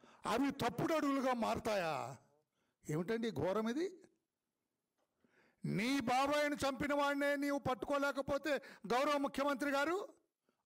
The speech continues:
నా బాబాయిని చంపినవాడిని పట్టుకుంటావా? ఇతరుల బాబాయిని చంపినవాడిని పట్టుకోగలవా?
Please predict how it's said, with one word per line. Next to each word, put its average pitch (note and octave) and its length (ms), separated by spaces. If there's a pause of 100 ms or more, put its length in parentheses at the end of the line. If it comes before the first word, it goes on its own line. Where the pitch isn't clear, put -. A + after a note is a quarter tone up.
నా D#3+ 180
బాబాయిని F#3 440
చంపినవాడిని C#3+ 380
పట్టుకుంటావా? C#3 600 (1400)
ఇతరుల A3+ 280
బాబాయిని G3 460
చంపినవాడిని E3 380
పట్టుకోగలవా? F#3 640